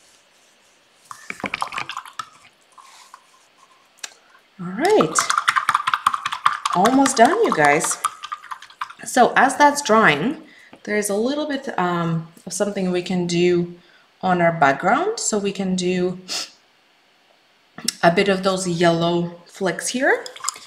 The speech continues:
So I'm gonna be using my small brush for that. I'm gonna take some white.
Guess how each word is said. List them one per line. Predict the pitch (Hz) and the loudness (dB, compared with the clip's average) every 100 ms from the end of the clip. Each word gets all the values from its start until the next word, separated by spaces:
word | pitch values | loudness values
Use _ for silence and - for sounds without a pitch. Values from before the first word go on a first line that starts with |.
| - - | -20 -14
So | - | -8
I'm | 190 | -4
gonna | 196 | -4
be | 190 185 | -2 -2
using | 185 180 175 | 0 -2 -2
my | 170 165 165 160 - _ _ | 0 0 -2 -4 -14 _ _
small | - - 165 175 | -12 -10 -10 -8
brush | 247 269 | -8 -8
for | - 165 | -8 -2
that. | 381 494 - - _ _ _ _ _ _ _ _ | -2 -2 -8 -16 _ _ _ _ _ _ _ _
I'm | - 196 | -16 -14
gonna | |
take | 196 208 202 | -12 -14 -12
some | - 302 | -10 -6
white. | 349 392 370 - | -2 -2 -2 -8